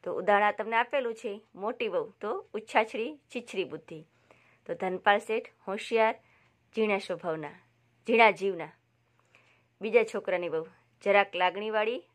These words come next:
અને લહેરી. ત્રીજા છોકરાની વહુ ઝીણા સ્વભાવની. નાના છોકરાની વહુ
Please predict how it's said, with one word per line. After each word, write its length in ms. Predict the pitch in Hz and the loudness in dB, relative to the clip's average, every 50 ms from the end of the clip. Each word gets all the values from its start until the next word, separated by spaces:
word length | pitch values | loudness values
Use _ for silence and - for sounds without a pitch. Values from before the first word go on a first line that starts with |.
| _ _ - | _ _ -6
અને 260 | 175 185 214 262 466 480 - _ _ _ _ _ _ _ _ _ _ - | -4 -2 -2 -4 -6 -6 -10 _ _ _ _ _ _ _ _ _ _ -4
લહેરી. 460 | 180 190 208 220 180 160 151 - - _ _ _ _ _ _ _ _ _ _ _ _ _ _ _ _ _ _ _ _ _ _ _ _ _ _ _ _ _ | -4 -2 -2 -2 -4 -6 -8 -12 -18 _ _ _ _ _ _ _ _ _ _ _ _ _ _ _ _ _ _ _ _ _ _ _ _ _ _ _ _ _
ત્રીજા 240 | - 214 226 262 240 | -12 2 4 4 4
છોકરાની 440 | 226 - 226 202 208 190 180 175 160 | 4 2 -4 -4 -4 -6 -6 -6 -8
વહુ 140 | 156 160 165 - - - _ _ _ _ _ _ _ _ _ | -8 -10 -10 -12 -18 -20 _ _ _ _ _ _ _ _ _
ઝીણા 240 | 214 220 226 226 220 | 0 2 4 4 2
સ્વભાવની. 580 | 220 - 190 180 160 185 175 165 160 156 160 - _ _ _ _ _ _ _ _ _ _ _ _ _ _ _ _ _ _ _ _ _ _ _ _ _ _ _ _ _ _ _ _ _ - | 2 -2 -6 -8 -6 -6 -6 -6 -6 -8 -12 -16 _ _ _ _ _ _ _ _ _ _ _ _ _ _ _ _ _ _ _ _ _ _ _ _ _ _ _ _ _ _ _ _ _ -12
નાના 380 | 180 190 202 208 226 240 233 | -4 2 2 2 4 2 0
છોકરાની 420 | 220 - 220 - - 196 185 185 180 | -2 -4 -8 -4 -2 -2 -2 0 0
વહુ 240 | 170 165 160 - | 0 -2 -2 -4